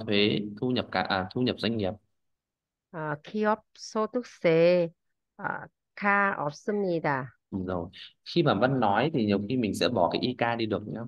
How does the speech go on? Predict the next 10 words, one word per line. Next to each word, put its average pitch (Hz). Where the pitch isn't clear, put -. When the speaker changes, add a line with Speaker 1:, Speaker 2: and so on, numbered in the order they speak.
Speaker 1:
Mình 95
mà 92
nói 95
nhanh 117
được 90
nhá. 85
Kiểm 104
chế 127
서류에 123
기업 113